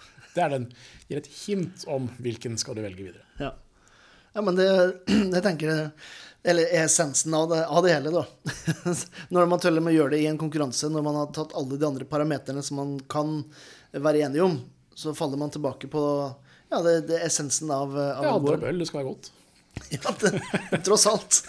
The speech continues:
Speaker 2: <laughs> Du, Per Øyvind, eh, veldig informativt. Eh, jeg synes det er gøy. Jeg får jo lyst til å dømme øl igjen, må jeg innrø-,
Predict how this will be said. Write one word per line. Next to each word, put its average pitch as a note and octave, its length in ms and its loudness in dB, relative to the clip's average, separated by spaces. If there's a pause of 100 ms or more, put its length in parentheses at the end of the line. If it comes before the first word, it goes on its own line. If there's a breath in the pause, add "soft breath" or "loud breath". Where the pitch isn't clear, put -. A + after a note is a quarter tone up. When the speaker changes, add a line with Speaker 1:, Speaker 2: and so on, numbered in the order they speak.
Speaker 2:
<laughs> - 600 -2 (720 loud breath)
Du, F#3 60 2 (180)
Per A3+ 160 4
Øyvind, G#3+ 220 4 (100)
eh, F#3 520 10 (100)
veldig F3 240 4
informativt. F3 480 0 (100)
Eh, D#3 840 6 (240)
jeg D3+ 80 -4
synes D#3 140 -4
det C#3+ 40 -2
er C#3 60 0
gøy. G#3 160 4
Jeg D#3+ 100 -2
får A3 160 4
jo D#3+ 60 4
lyst D#3 160 2
til D#3+ 80 6
å D#3 100 4
dømme C#3 300 2
øl G#3+ 100 4
igjen, A#3 220 4 (100)
må F#3 140 4
jeg F3+ 100 6
innrø-, D#3+ 220 4